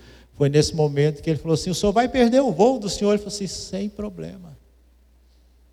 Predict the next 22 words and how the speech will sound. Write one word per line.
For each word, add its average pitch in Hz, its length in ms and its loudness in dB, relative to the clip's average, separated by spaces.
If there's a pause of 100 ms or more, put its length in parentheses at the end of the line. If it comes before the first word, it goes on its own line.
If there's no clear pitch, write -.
(120)
Tem 185 180 -6
quem 180 160 -10
controla 135 560 -2
a - 20 -10
minha 127 220 -6
vida." 113 380 -14 (280)
Aí 135 220 -12
ele 147 80 -12
achou 160 580 -6
a 185 60 2
brecha 156 480 -4
e 143 60 -8
falou 143 240 -10
assim, 139 320 -14 (320)
"Rapaz, 147 800 0 (720)
é 156 100 -4
Deus 160 300 0
no 160 80 -4
controle. 127 640 -4 (500)
Não 147 180 0
se 175 160 0
preocupe. 165 680 -2